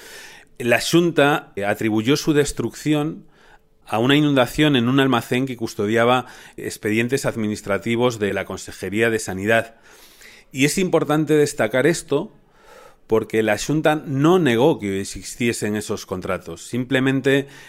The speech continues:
explicó que no los podía presentar al Parlamento gallego porque habían sido destruidos en una inundación de un, de un almacén.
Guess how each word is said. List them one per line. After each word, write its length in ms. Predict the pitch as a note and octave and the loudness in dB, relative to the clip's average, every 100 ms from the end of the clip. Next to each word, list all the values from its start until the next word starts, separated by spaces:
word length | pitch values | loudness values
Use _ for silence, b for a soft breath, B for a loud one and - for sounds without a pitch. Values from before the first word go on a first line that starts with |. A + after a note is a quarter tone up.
| B | B
explicó 800 | - - - G#2+ G2+ C3+ E3 E3 | -12 -12 -6 -6 2 4 4 0
que 160 | F#2+ G2 | -8 -6
no 340 | G#2 A#2+ C3 | -2 0 2
los 220 | C#3+ C#3 | 0 -2
podía 580 | - A#2+ B2 C#3+ A2+ G2 | -4 0 2 2 0 -2
presentar 480 | F#2 - F2+ A2+ A#2 | -8 -10 -4 -2 0
al 120 | A2 | 0
Parlamento 760 | F#2 F#2 G2 A#2 B2 A#2+ A#2+ A#2+ | -4 -4 -2 -2 2 4 4 2
gallego 540 | A#2+ B2+ C#3 C#3 F3 B B B B | 2 2 2 0 -6 B B B B
porque 300 | A#2 B2+ C3 | 0 0 0
habían 220 | A#2 A2+ | 0 -2
sido 280 | A#2 A#2+ A#2+ | -4 -2 0
destruidos 640 | A#2+ - G2+ G#2+ A#2 A#2 | -2 -4 -4 -2 -2 -2
en 100 | F#2+ | -4
una 120 | G2+ G#2 | -2 -2
inundación 560 | G#2 G2 - G2+ G2+ | -2 -4 -6 -4 -2
de 100 | F#2 | -2
un, 440 | F#2 F2+ F2 F2 G#2 B B B B | -4 -6 -8 -12 -18 B B B B
de 120 | G2 | -2
un 100 | G#2+ | 2
almacén. 560 | A2 F#2+ F2 C3 A2+ - | 2 0 0 0 0 -2